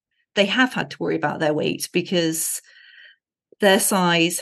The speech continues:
has meant that they have faced many obstacles and horrible things happen to them and discrimination. Um, so I think it's really important to kind of acknowledge that. So what I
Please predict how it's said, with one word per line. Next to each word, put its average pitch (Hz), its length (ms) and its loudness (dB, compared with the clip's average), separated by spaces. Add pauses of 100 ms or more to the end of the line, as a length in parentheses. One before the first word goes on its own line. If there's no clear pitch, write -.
has 185 220 -4
meant 175 280 0
that - 160 -8
they 175 160 2
have 180 160 -8
faced - 760 -4 (800)
many 180 300 0
obstacles 170 840 -4
and 160 720 -4 (160)
horrible 196 480 2
things 196 240 -2
happen 214 320 0
to 208 120 -4
them 175 380 -2
and 170 440 -6
discrimination. 180 1000 -4 (480)
Um, 170 160 -2
so 180 120 -2
I 185 40 0
think 226 160 0
it's 214 140 -4
really 202 200 2
important 180 440 -2
to - 40 -18
kind 175 160 -4
of 170 60 -4
acknowledge 180 380 0
that. - 200 -4
So 180 120 -4
what 185 140 2
I 180 220 2